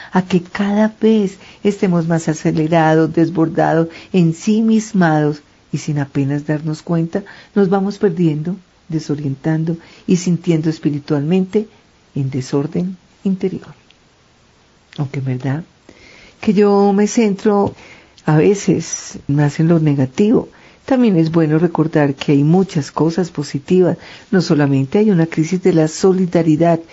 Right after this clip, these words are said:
también hay una solidaridad en la crisis, clara y evidente. Por ejemplo,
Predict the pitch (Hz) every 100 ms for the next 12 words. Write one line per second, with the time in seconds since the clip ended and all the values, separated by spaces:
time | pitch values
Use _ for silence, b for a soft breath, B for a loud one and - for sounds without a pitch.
0 | B B - 143 143 143 147 170 170 -
1 | - - - 170 143 139 151 131 131 147
2 | 135 135 127 127 - 131 - 113 - _
3 | _ _ - 127 135 175 - _ - 214
4 | 208 170 - _ - _ _ B B B
5 | B - 220 220 254 226 147